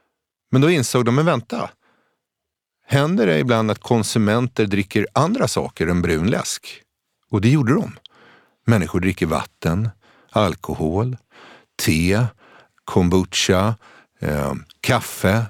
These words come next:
med mycket, mycket mera. Så då räknade man om, okej, vad har vi för marknadsandel om vi tar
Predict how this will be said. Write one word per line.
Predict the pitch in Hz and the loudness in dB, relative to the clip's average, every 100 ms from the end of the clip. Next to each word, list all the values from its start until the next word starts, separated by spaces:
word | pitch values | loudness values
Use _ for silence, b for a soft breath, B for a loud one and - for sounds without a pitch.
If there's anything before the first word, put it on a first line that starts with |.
| _ | _
med | - 98 | -2 2
mycket, | 101 113 - 92 | 4 2 0 0
mycket | 92 92 | 0 2
mera. | 101 170 113 67 62 _ b b b b b b b _ | 2 4 2 -2 -8 _ b b b b b b b _
Så | - | -4
då | 123 127 | 0 2
räknade | 156 151 - 170 | 2 0 0 2
man | 185 170 | 2 0
om, | 269 82 - | -2 -4 -4
okej, | - - 85 | -4 -2 0
vad | 123 | 0
har | 120 143 | 2 0
vi | 139 | -2
för | 147 | -2
marknadsandel | 151 131 - 117 - 123 123 127 120 117 | 0 0 -2 -4 0 0 2 2 2 0
om | 117 | 0
vi | 120 | -2
tar | - 117 104 98 | -2 0 0 0